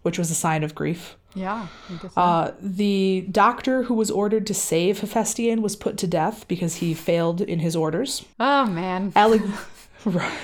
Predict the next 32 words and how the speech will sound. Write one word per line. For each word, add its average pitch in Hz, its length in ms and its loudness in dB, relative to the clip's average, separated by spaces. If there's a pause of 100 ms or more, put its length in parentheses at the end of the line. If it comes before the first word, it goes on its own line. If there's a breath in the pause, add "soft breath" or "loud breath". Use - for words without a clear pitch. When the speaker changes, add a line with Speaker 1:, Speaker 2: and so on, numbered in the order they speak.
(340 loud breath)
Speaker 1:
Alexander 214 560 4
Speaker 2:
Some 233 60 6
Speaker 1:
abstained 208 400 2
from 180 160 0
all 208 280 4
food 262 340 0
and 262 120 -2
drink, 180 480 -2
and 185 360 4
he 208 180 -2
ordered 208 460 2
every 254 480 2
land 175 720 0 (180)
in 180 180 -2
his 175 200 0
entire 185 600 2
holding 170 600 -4 (100)
to 202 160 -2
throw 202 220 2
Hephaestion 180 840 0
a 160 300 -2
funeral 220 400 0
fit - 280 -4
for 285 160 0
a 277 60 2
king, 202 580 -2 (180)
and 180 120 2
he 190 100 0
would 185 200 2
never, 220 440 2
ever, 214 340 -2
ever 170 500 0